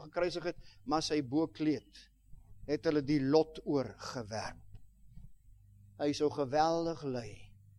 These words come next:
Hy sou, mm, saam met die oortreders gereken word. Soos die profete sê, hy sou by 'n ryk man in die graf wees.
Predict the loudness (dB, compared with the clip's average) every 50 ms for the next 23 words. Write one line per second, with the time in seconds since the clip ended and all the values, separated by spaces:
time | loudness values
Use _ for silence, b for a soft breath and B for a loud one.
0 | -20 -20 -20 _ _ _ _ _ _ _ _ _ _ _ -20 _ -20 -20 -20 -12
1 | -4 2 2 4 4 4 6 8 10 10 10 8 6 2 -6 -14 -18 _ _ _
2 | _ _ _ _ _ _ _ _ _ _ _ _ _ -20 -20 -12 -4 0 0 2
3 | 0 0 -2 -6 -4 2 6 8 8 8 8 8 6 6 10 10 10 10 8 6
4 | 2 2 4 6 6 6 6 4 0 -2 -4 -10 -8 -6 -4 -2 0 0 0 0
5 | -2 -4 -4 -4 -4 -6 -8 -12 -16 -16 -18 -18 _ -20 -20 -20 -20 -18 -18 -18
6 | -18 -20 -20 -20 -20 -20 -20 -20 -20 -20 -20 -20 -20 -14 -8 -2 0 0 0 0
7 | -2 -2 0 -2 -2 -2 0 -2 -2 -2 -2 -4 -8 -6 -6 -6 -6 -8 -10 -14
8 | -16 -16 -18 -18 -20 -20 -20 -20 -20 -20 _ _ _ -20 -20 -20 -20 -20 -20 -20
9 | -8 -2 0 0 2 2 4 6 8 10 10 10 8 6 2 -4 -14 -18 -18 -18
10 | -20 -20 -18 -16 -16 -16 -16 -16 -18 -20 -20 _ -20 -18 -10 -2 2 4 6 8
11 | 8 6 6 4 2 2 2 2 4 4 6 6 6 4 4 2 0 0 2 2
12 | 2 2 0 -2 -4 -4 -4 -4 -6 -8 -8 -10 -12